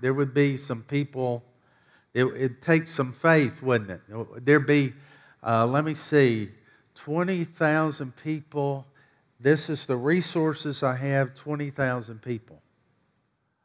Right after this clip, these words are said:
But I want you to notice what Jesus did in Mark six, verse forty-one.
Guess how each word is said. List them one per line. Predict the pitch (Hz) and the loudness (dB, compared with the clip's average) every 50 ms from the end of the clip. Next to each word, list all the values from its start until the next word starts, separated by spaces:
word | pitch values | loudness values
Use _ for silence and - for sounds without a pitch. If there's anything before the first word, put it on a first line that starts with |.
| _ _ _ _ | _ _ _ _
But | - 117 131 | -2 0 0
I | |
want | 135 156 175 170 170 - | 0 0 -2 -2 -2 -2
you | 156 135 | -4 -4
to | 131 | 0
notice | 139 143 143 135 135 - - | 2 2 2 2 0 -2 -4
what | 135 - - | -4 -4 -4
Jesus | - 135 135 139 135 135 127 110 - - | -4 -2 -2 -2 -2 -4 -8 -14 -12 -2
did | - 139 135 123 117 113 | 2 4 4 4 4 2
in | 110 107 117 | 0 -6 -4
Mark | 123 131 139 131 135 - | -2 0 0 0 -2 -6
six, | - - - 143 135 131 - - | -16 -6 -2 -2 -2 -2 -6 -12
verse | - 120 117 110 - | -8 -8 -8 -8 -8
forty-one. | - 139 135 135 127 120 117 120 123 131 131 123 113 104 | -10 -8 -6 -4 -4 -4 -6 -6 -4 0 0 0 0 -2